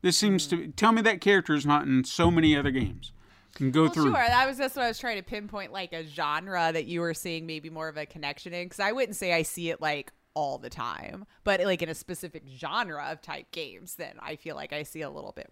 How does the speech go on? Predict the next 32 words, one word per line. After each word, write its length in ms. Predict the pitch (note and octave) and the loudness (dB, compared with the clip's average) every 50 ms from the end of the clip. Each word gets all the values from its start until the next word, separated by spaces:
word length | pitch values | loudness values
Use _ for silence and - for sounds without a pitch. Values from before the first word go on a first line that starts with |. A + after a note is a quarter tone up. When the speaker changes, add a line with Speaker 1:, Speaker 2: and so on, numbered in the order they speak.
| - | -18
Speaker 2:
more, 220 | D#3 D3+ - - - | -16 -16 -16 -14 -14
where 140 | - E3 E3+ | -12 -10 -10
it's 180 | D#3 - - F3 | -10 -12 -12 -12
more 180 | D#3 D#3 C#3+ | -4 2 6
Speaker 1:
I'm 220 | C#3+ E3+ E3+ D3+ C#3+ | 8 8 8 8 6
Speaker 2:
battle-esque 640 | C#3+ C3 C3 C#3 C#3 C3+ C#3+ C#3 C3+ - - - | 4 2 -2 -2 -2 0 -2 -2 -2 -4 -8 -6
or 100 | D#3 C#3 | -6 -8
fighter-esque 960 | C#3 - - E3 C#3 C#3 C#3+ C#3+ D3+ D3 D3 C#3 C#3 C#3+ C#3+ - - - - - | -8 -6 -2 -2 -2 -2 -2 -8 -10 -8 -8 -8 -8 -8 -8 -10 -10 -12 -10 -10
or 480 | - C#3 B2+ - - - - - E3+ _ _ _ _ _ _ _ _ _ _ - - A#2 | -10 -10 -10 -10 -12 -14 -14 -16 -18 _ _ _ _ _ _ _ _ _ _ -12 -8 -6
Speaker 1:
Uh, 80 | G#2+ | -6
something 320 | G2 - - E3+ F3 E3+ C3+ | -2 2 4 4 4 4 2
tells 280 | - E3 D#3+ D#3 C#3 C3+ | 4 4 4 4 4 4
me 180 | C#3+ C3+ C3+ | 4 4 4
I 80 | C3+ C3+ | 4 2
could 160 | C3 - A2 | 2 -2 -2
do 140 | A2+ C3+ B2 | 0 0 0
some 180 | - - A2+ | 0 -2 -2
digging 280 | G#2+ B2+ B2+ A#2+ A#2 A#2 | 0 0 0 0 0 0
and 80 | A2+ A#2+ | 0 0
I 60 | A#2+ | -2
could 220 | - B2+ G2+ F2+ | -2 -4 -10 -8
pull 220 | - C#3+ C3+ B2+ B2+ | -4 -2 0 0 0
up 160 | A#2+ A#2 A2+ - - - - - _ - | -2 -2 -6 -10 -16 -20 -20 -20 _ 2
Speaker 2:
Oh, 140 | - E4 F#4 | 4 6 6
I'm 120 | D#4+ B3+ | 6 8
Speaker 1:
pictures 540 | G3 E3+ E3+ E4+ E4+ A#3 F#3 F3+ F#3+ - - | 8 6 6 6 6 4 4 2 0 -4 -6
Speaker 2:
sure. 120 | - C#3+ | -6 -6
Speaker 1:
of 180 | C3+ A2+ G#2 - | -6 -6 -4 0
so 180 | - - F#3 F3 | 4 8 8 10
many 220 | E3+ E3 D#3+ D3+ | 10 10 8 8
different 260 | C3 D3 - C3+ A#2 | 6 4 2 2 0
characters 680 | - C#3+ D3 C#3+ C3+ - - C3 A2+ A2+ G#2+ - - | 2 4 4 4 4 2 0 -6 -6 -6 -6 -8 -10